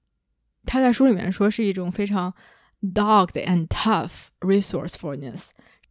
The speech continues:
我脑海中立刻想象就像当兵的在匍匐前进，在泥里面摸爬滚打，是这种最 raw、最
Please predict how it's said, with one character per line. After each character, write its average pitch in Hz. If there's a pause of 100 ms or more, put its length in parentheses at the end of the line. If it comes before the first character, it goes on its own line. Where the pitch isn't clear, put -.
(240)
我 254
脑 247
海 214
中 214
立 254
刻 233
想 -
象 196
就 233
像 214
当 220
兵 247
的 226
在 196
匍 190
匐 208
前 185
进， 214
在 180
泥 190
里 233
面 160
摸 208
爬 202
滚 185
打， - (260)
是 -
这 220
种 180 (140)
最 262
raw、 220
最 220